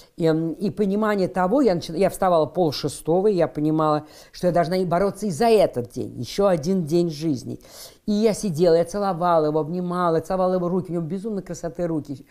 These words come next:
у Петьки точно такие же длинные пальцы, очень красивые формы. Вот. Это мои артритные больные, а, руки, а у него, ну, просто он,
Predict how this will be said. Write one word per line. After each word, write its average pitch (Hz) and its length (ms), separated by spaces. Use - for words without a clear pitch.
у 156 80
Петьки 180 320
точно 143 300
такие 127 260
же 120 80
длинные 131 340
пальцы, 180 380
очень - 160
красивые 139 400
формы. 160 380
Вот. 151 240
Это 143 160
мои 190 160
артритные 147 540
больные, 143 520
а, 139 320
руки, 147 240
а 156 80
у 165 60
него, 202 340
ну, 190 400
просто 175 360
он, 143 120